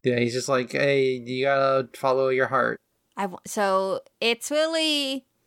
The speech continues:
Speaker 2: up in the air whether, uh, Hikari is going to, um, become the queen again, if we're gonna see her, the resurrection or not, because all the pieces are there now for the queen to resurrect.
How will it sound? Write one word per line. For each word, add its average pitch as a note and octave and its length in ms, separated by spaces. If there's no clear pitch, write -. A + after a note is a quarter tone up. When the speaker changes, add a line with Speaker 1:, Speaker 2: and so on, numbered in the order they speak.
Speaker 2:
up B3+ 160
in B3 80
the A3+ 140
air G3 240
whether, F#3 500
uh, F3+ 340
Hikari G3 520
is F#3 100
going F#3 360
to, F3+ 560
um, F3+ 560
become G3+ 280
the G#3+ 60
queen A#3+ 240
again, B3 380
if A3 160
we're F#3+ 100
gonna F#3 160
see G#3 300
her, G3 120
the G3 120
resurrection A#3 840
or G3 180
not, A#3 380
because F3+ 800
all C4 260
the D4 100
pieces E4+ 480
are E4 140
there D#4+ 200
now F4 280
for F4 200
the E4 80
queen E4+ 400
to E4 100
resurrect. D#4+ 800